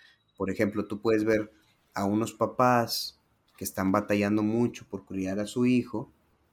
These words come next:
y te dicen que todo es cansado, que tienen sueño, que ya no saben qué hacer. Y tú, desde la terapia centrada en soluciones, les dices algo como,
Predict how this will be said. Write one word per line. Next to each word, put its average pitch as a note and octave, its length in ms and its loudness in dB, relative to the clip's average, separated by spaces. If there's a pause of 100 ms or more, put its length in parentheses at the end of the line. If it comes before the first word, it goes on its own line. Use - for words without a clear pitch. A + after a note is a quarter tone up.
(280)
y G#2 100 -12
te G#2+ 120 -2
dicen G#2+ 300 2
que G#2 100 -2
todo G#2+ 220 2
es G#2 120 0
cansado, A#2 800 -2
que G#2 100 -6
tienen G2+ 300 -4
sueño, A#2 500 -2
que G#2 100 -6
ya G#2 100 -2
no A2+ 80 -4
saben A2+ 320 -2
qué A#2+ 80 -4
hacer. B2+ 500 -2 (480)
Y - 100 -12
tú, B2 220 2
desde G#2 220 -2
la G2 160 -4
terapia G2+ 280 -4
centrada C3 320 0
en B2+ 60 -2
soluciones, B2+ 640 -4
les A2 160 -2
dices G#2+ 280 -6
algo A#2+ 240 -2
como, G2+ 340 -4